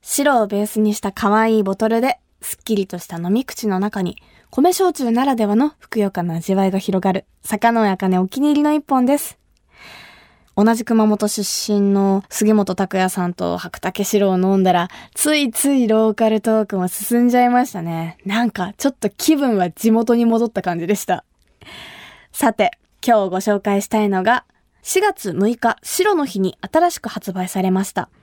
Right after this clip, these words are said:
香る米焼酎、白竹香るの星空ボトルです。ボトル全体に星空があしらわれたとっても可愛いデザインで、キャンプなどのアウトドアはもちろん、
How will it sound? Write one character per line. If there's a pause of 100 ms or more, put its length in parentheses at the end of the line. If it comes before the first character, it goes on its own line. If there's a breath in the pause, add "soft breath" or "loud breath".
(140)
香
る
米
焼
酎、 (180 soft breath)
白
竹
香
る
の (100)
星
空
ボ
ト
ル
で
す。 (680 loud breath)
ボ
ト
ル
全
体
に
星
空
が
あ
し
ら
わ
れ
た (120)
と
っ (160)
て
も
可
愛
い
デ
ザ
イ
ン
で、 (400 soft breath)
キ
ャ
ン
プ
な
ど
の
ア
ウ
ト
ド
ア
は
も
ち
ろ
ん、